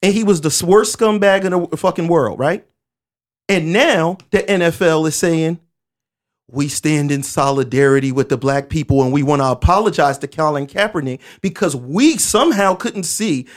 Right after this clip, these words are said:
that he was being super respectful, the most peaceful, and got down on his knees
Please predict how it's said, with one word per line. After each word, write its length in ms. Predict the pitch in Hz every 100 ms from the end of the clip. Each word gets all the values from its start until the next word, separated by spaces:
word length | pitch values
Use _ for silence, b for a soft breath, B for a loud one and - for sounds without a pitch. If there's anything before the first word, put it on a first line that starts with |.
| B
that 120 | 160
he 120 | 185
was 140 | 185 143
being 280 | 160 139
super 500 | 131 - - 381 339
respectful, 720 | 190 151 - 160 156 - 113 131 B
the 120 | - 180
most 360 | 214 320 -
peaceful, 440 | - 226 - 139 131
and 120 | 127
got 240 | 180 269
down 240 | 302 262 208
on 120 | 175
his 180 | 151 170
knees 540 | 208 196 139 160 -